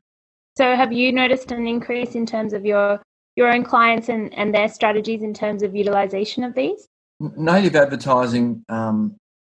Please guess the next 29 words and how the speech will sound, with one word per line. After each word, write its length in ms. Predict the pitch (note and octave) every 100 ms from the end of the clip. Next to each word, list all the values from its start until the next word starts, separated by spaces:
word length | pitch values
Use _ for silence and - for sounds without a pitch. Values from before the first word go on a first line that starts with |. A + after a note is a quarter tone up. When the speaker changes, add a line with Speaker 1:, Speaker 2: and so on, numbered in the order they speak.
| _
Speaker 2:
w-, 160 | B2 A#2+
which 420 | A#2+ C3+ A2+ - - _ _ -
we 160 | B2 A#2+
would 180 | A#2
put 220 | A2+ G2 - _ -
this 200 | B2 -
under, 560 | - A#2 B2 G2+ G2+ G#2+
these 220 | A2+ G2+
under, 480 | A#2+ B2 G2 A#2 F3+ _ _ - _
uh, 160 | A2+ A2+
native 360 | B2+ C#3+ D3+ C3+
advertising 640 | A#2+ A2 A2+ A2+ A2+ A2
has 280 | G#2+ A#2+ A#2
been 340 | G2 B2 A#2+ A2+
increasing 840 | G#2 G#2+ A2+ G#2 - F#3 A3+ - _ _ -
in 260 | G#2+ G2 - -
interest. 520 | A2+ A2 C#3 G3 - _ _ _ _ _ A2
Uh, 220 | A#2+ A#2+
and 140 | A#2 A2
I 60 |
say 280 | A2 C#3+ A#2
again, 320 | G#2 B2 G#2
partly 380 | G#2+ C3 A#2+ A#2
because 720 | A2+ A2 B2+ A2+ A2 G#2 - _ _ _ _ _ -
it's 460 | A#2 - - - _ _ _ _ A2
a 80 |
bit 260 | G#2+ D3 D3+
more 200 | B2+ B2 A#2
accountable 800 | - C3+ C3 A#2+ F#2+ F#2+ D#3